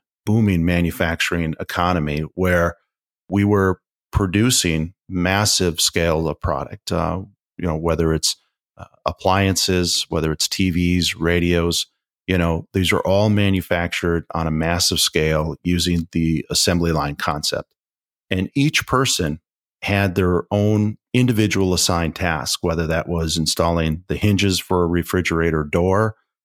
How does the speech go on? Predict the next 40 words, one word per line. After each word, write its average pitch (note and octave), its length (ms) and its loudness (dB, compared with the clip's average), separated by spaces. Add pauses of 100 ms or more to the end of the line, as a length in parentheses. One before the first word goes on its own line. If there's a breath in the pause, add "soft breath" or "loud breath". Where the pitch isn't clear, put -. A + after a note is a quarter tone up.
or F2 120 0
installing, E2 680 0
uh, D#2 140 -2
the D#2 120 -4
transis-, F2+ 640 0 (180)
transistor F#2 600 0
in F2+ 180 -2
a E2+ 120 0
radio E2 340 2
or D#2 140 0
television. F2 560 0 (380 soft breath)
It G#2+ 80 0
was, G#2+ 200 0
it B2+ 80 0
was G2+ 140 2
very A#2+ 320 2
specific, - 760 0
and E2+ 80 2
it E2 100 -2
left, F2+ 560 -2
the - 80 -2
concept A#2 480 0
was E2+ 220 0
it E2+ 40 -2
was E2+ 160 -2
to F2+ 80 -4
leave F2 240 0
little A#2 220 2
chance F2+ 360 0
for - 220 -4
error, D#2 320 -6 (480)
or, G2 220 0
or F#2 140 2
at F2 80 2
least G#2 240 0
that F#2+ 160 0
was E2+ 200 0
the E2+ 140 2
idea E2 560 2
behind E2 640 0